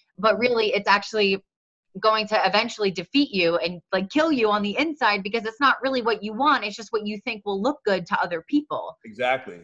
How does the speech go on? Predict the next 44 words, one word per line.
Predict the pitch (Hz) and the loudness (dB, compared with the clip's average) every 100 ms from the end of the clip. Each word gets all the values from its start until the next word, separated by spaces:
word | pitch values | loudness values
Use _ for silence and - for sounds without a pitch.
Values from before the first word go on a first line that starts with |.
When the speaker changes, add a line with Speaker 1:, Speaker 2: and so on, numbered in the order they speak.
| 87 | -20
Speaker 2:
exactly. | 101 120 110 98 | -6 -4 -4 -8
Speaker 1:
Yeah. | 92 | -6
Speaker 2:
Now, | 143 | 0
like, | 151 147 139 - _ | 4 4 2 -14 _
so, | - 170 | -2 2
like, | 156 151 - - | 2 0 -8 -18
you | 147 202 | -2 2
and | 196 | 4
I | 185 | 2
have | 185 156 | 0 2
already | 160 143 | 2 2
been | 143 160 | 0 0
through | 156 | -4
this | 123 | -10
experience, | 113 - 127 120 117 113 - | -12 -12 -8 -6 -6 -8 -8
you | 120 | -8
know, | 113 | -6
a | 117 | -4
couple | 160 160 | -4 -4
times, | 143 113 98 92 - | -4 -6 -8 -10 -12
right? | 107 123 135 - _ _ - | -2 0 0 -2 _ _ 2
But | 131 - 120 | 2 2 2
this | 165 208 | 4 4
year, | 143 147 202 226 214 - _ _ _ _ _ | 2 2 4 4 0 -12 _ _ _ _ _
the, | 131 156 147 | -4 -2 -2
the | 139 139 | -4 -4
energy | 190 165 147 | -4 -4 -2
is | 139 120 | -2 0
magnified, | 143 156 139 113 113 107 104 | 0 0 -2 -4 -2 0 -2
like, | 107 107 | -4 -4
a | 113 | -4
hundredfold. | 143 147 117 - 110 92 - _ _ | -4 -2 -4 -4 -4 -6 -12 _ _
Speaker 1:
Mm. | 170 180 165 151 139 _ _ - | -14 -12 -10 -12 -16 _ _ -4
Speaker 2:
And | 143 | -2
it's | 151 - | -2 0
setting | 190 185 170 | 2 2 -2
the | 143 | -8
stage | - 180 165 143 - | -6 -6 -6 -8 -12
for | 180 180 | -6 -4
the | 135 | -2
rest | 131 131 131 | -4 -6 -8
of | 117 | -8
our | 113 | -6
lives. | 107 92 - - - _ | -4 -6 -8 -18 -20 _